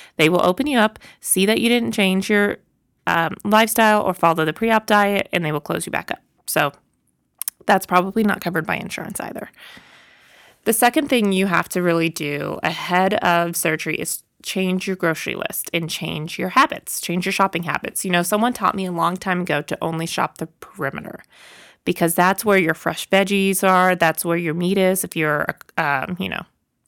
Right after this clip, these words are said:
a carni-, uh, carnivore, is that the right word? And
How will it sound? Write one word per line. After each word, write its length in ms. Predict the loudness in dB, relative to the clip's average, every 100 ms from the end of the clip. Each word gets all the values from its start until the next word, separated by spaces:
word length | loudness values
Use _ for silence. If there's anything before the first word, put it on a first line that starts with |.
| -8
a 40 |
carni-, 320 | 0 2 0 -2
uh, 360 | -2 0 -2 -8 _ _ _ -4
carnivore, 400 | -2 0 0 -2
is 100 | -6
that 100 | -6
the 60 | -2
right 140 | -2
word? 160 | -2 -6 -16 -20 -20 -20 -6 0
And 760 | 4 4 4 2 -4 -8